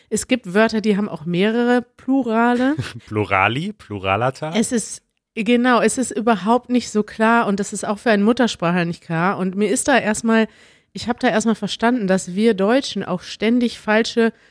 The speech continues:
Speaker 1: Plurale benutzen und auf der Seite sind auch mehrere Wörter, die ich falsch aufgenommen habe, weil einfach, ähm, das sich für mich ra-,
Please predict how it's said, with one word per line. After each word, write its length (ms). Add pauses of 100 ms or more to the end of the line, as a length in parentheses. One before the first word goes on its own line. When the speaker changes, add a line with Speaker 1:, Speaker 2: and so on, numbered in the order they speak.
(280)
Speaker 1:
Plurale 720
benutzen 760
und 360
auf 220
der 180
Seite 560
sind 220
auch 220 (200)
mehrere 720 (540)
Wörter, 560
die 180
ich 120
falsch 400
aufgenommen 760
habe, 440 (200)
weil 600
einfach, 500 (160)
ähm, 420 (140)
das 180
sich 160
für 100
mich 280
ra-, 100